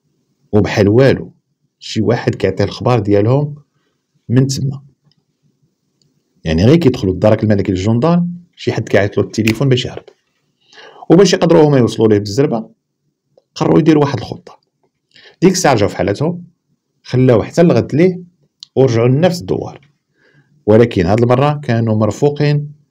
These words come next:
بكاميرات ديال الدرون باش يراقبوه ويعرفوه فين كان كيتخبى بلا ما يعيق بهم. كانت الخطة هي قبل ما يدخلوا للدوار يطلقوا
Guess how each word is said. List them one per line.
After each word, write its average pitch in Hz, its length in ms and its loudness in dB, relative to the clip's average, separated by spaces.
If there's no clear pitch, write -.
بكاميرات 127 520 2
ديال 107 220 0
الدرون 156 480 -2
باش 113 240 2
يراقبوه 139 520 2
ويعرفوه 135 640 2
فين 143 220 -6
كان 139 200 -2
كيتخبى 127 640 0
بلا 151 220 0
ما 170 80 2
يعيق 110 240 -2
بهم. - 160 -20
كانت 156 240 2
الخطة 175 400 0
هي 147 540 2
قبل 120 420 0
ما 127 140 2
يدخلوا 110 340 -2
للدوار 165 480 0
يطلقوا 127 520 -2